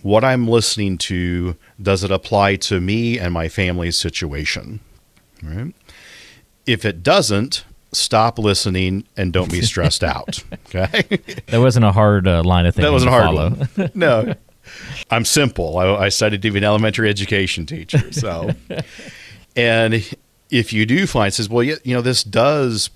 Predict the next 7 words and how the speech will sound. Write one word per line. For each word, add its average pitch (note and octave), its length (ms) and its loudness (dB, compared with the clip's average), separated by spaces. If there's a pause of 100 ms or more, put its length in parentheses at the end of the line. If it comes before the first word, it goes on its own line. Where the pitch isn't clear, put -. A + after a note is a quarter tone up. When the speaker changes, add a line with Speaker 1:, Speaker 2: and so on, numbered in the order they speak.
Speaker 1:
potentially G2+ 500 -4
apply F2+ 500 -2
to F#2 260 -6
me F2+ 120 -4
and E2 80 -6
my D#2+ 100 -4
family," G2+ 640 -4